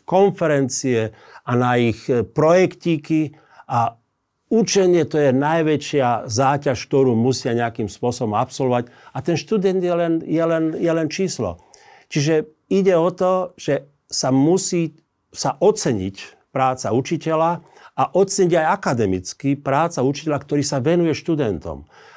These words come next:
A musí sa venovať tým študentom, že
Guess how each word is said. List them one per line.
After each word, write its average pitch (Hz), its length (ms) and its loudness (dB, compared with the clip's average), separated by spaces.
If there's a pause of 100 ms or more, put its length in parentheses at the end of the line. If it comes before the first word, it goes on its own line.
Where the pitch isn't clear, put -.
(100)
A 127 80 -2
musí 185 640 2
sa 139 240 -2
venovať 170 520 2 (120)
tým 131 80 2
študentom, 170 480 -2
že 139 320 -2